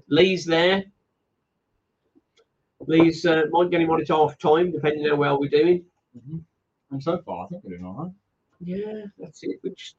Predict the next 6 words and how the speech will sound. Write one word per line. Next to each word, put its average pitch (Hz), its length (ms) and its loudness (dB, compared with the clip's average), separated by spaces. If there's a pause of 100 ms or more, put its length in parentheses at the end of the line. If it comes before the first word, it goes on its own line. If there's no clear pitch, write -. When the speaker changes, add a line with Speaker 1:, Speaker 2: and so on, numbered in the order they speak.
(140)
Speaker 1:
gonna 143 140 0
be, 120 240 -4 (440)
uh, 139 60 -10 (180)
cutting, 127 460 -2
uh... 120 380 -2 (1400)
yeah, 139 200 -2